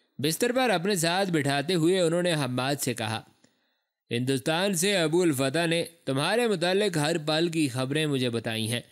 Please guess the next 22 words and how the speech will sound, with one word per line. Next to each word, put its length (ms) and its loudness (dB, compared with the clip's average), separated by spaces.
अल्लाह 300 0
का 120 -4
शुक्र 280 -2
है 180 0
तुमने 280 0
मुझे 480 0
मायूस 520 0
नहीं 220 -2
किया। 340 0
मैंने 340 2
तुमसे 380 0
जो 200 4
उम्मीदें 320 0
वाबस्ता 520 0
की 220 -2
थी 220 -6
तुम 220 0
उन 180 0
पर 180 -2
पूरे 400 0
उतरे 360 -2
हो। 280 -4